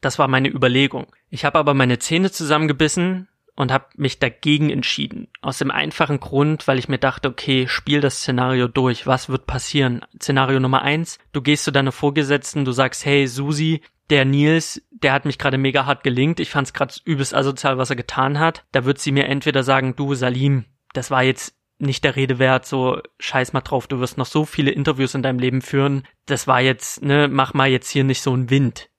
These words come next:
Das wäre Nummer eins. Nummer zwei, sie nimmt das Problem sehr ernst und sagt, "Okay,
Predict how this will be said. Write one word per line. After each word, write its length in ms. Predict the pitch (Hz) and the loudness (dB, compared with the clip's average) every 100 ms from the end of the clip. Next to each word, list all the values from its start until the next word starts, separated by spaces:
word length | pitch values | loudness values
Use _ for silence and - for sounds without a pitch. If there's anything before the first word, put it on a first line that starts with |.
| _ | _
Das 180 | 123 - | -14 0
wäre 220 | 135 131 | 0 2
Nummer 300 | 131 135 131 - | 2 2 0 -4
eins. 440 | - 127 120 - _ | -4 -4 -4 -10 _
Nummer 260 | 139 131 127 | -2 0 0
zwei, 480 | - 131 147 180 - _ | 0 0 2 0 -6 _
sie 180 | - 143 | -4 2
nimmt 200 | 139 135 | 2 0
das 100 | 135 | -6
Problem 380 | - 120 135 131 | -8 -2 0 0
sehr 220 | 123 - | 0 0
ernst 400 | 131 131 170 - | 0 0 0 -4
und 100 | 139 | -2
sagt, 240 | 139 131 | -2 -4
"Okay, 440 | - - 139 143 | -8 -4 0 0